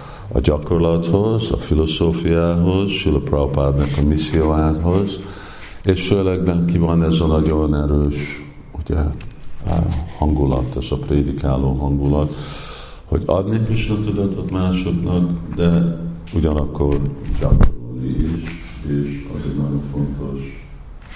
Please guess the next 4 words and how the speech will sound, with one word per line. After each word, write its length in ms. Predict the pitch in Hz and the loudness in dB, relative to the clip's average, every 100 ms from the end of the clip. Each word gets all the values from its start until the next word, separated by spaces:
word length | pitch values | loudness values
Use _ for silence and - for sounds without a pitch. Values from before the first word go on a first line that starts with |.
| - | -8
dolog. 400 | 76 85 82 73 - - - - - - - - | 0 4 4 2 0 -4 -8 -12 -14 -14 -12 -2
Tőle 640 | 101 104 101 85 85 85 82 82 | 0 2 2 2 2 2 0 2
megtanulni, 1300 | 85 80 - 85 80 82 80 80 82 90 107 110 - 90 - - - - - | 2 0 0 0 4 4 4 4 4 4 0 -2 -6 -8 -12 -14 -16 -16 0
mert 560 | 85 85 82 82 82 | 4 4 4 2 0